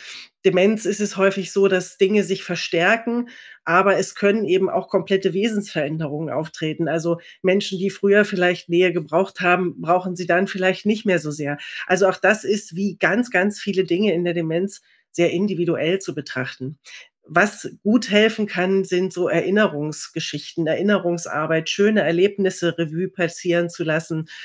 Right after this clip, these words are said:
miteinander darüber in Kommunikation zu kommen, mehr über die Vergangenheit, denn da ist der Demenzerkrankte mehr zu Hause als in der Gegenwart. Die gegenwärtigen Sachen werden immer mehr wegbrechen und immer weniger relevant werden.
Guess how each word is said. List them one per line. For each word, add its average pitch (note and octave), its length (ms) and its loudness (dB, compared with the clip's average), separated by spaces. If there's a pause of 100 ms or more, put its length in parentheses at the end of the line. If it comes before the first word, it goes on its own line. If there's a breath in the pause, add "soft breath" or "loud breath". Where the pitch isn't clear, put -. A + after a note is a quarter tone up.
(200 loud breath)
miteinander F3+ 640 4
darüber F3 500 2
in E3+ 140 -2
Kommunikation F3 840 -2
zu E3 160 -14
kommen, E3 360 -2 (280 loud breath)
mehr F3 420 4
über F3 140 -2
die E3+ 100 -2
Vergangenheit, F#3+ 840 2
denn E3 180 2
da E3 220 4
ist F3 240 -4
der D#3+ 240 0
Demenzerkrankte E3 880 -4
mehr E3 260 0
zu E3 180 -10
Hause E3+ 400 -2 (360 loud breath)
als E3 200 -2
in E3+ 140 -2
der E3 100 0
Gegenwart. D3+ 680 -2
Die C#3+ 200 -10
gegenwärtigen E3 800 2
Sachen D#3 460 0
werden D#3 360 0 (260 loud breath)
immer F#3 220 6
mehr D#3+ 260 4
wegbrechen E3 600 -2
und D3 200 -6
immer D#3+ 240 -2
weniger D3+ 420 -2 (340 soft breath)
relevant D#3+ 600 0
werden. C3+ 400 -6